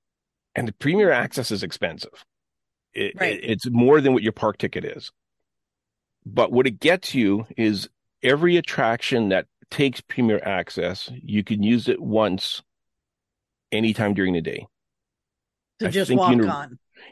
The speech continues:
Speaker 1: you, you basically, it's like a fast pass. So you, you get to cut to the, to the line. Uh, so any attraction that takes Premier Access, you can use it at once. And, and once you use it, you can't use it again, you,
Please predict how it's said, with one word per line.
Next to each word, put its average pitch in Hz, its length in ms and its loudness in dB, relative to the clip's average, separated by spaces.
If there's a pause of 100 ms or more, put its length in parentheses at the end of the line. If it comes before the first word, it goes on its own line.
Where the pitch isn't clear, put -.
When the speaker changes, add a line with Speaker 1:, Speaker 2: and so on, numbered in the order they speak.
Speaker 1:
you, - 220 -10
you 147 160 2
basically, 127 480 2
it's 107 100 -2
like 101 120 2
a 104 60 -4
fast 90 280 -2
pass. 85 260 -2
So 113 80 -4
you, 92 160 -2
you 98 180 -4
get 98 200 -4
to 101 60 -4
cut - 200 -6
to 104 80 -2
the, 92 200 -2
to - 120 -4
the 98 80 0
line. 90 400 -2 (800)
Uh, 85 320 -4
so 110 160 -2
any 127 240 2
attraction 117 460 0
that 95 100 0
takes 117 220 -4
Premier 110 320 0
Access, 101 440 -2
you 101 120 -2
can 95 180 0
use 101 240 2
it 92 120 0
at 90 300 -4
once. - 480 -4 (680)
And, 95 300 -6
and 90 180 -2
once 98 180 -2
you 104 60 0
use 101 300 2
it, 98 80 0
you 101 80 -2
can't 98 240 -2
use 98 120 -2
it 98 60 -2
again, 92 300 -4
you, 87 100 -6